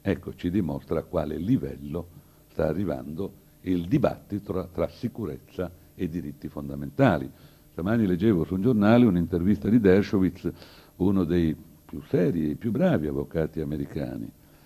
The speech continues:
che evidentemente in modo polemico riproponeva quel tema che è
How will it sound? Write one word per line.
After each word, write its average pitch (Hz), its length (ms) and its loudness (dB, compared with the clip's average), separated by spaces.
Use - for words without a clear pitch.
che - 180 0
evidentemente 78 720 -2
in 78 80 -6
modo 87 260 -4
polemico 107 760 -6
riproponeva 95 960 -2
quel 117 180 -6
tema 131 280 2
che 98 500 4
è 87 60 -4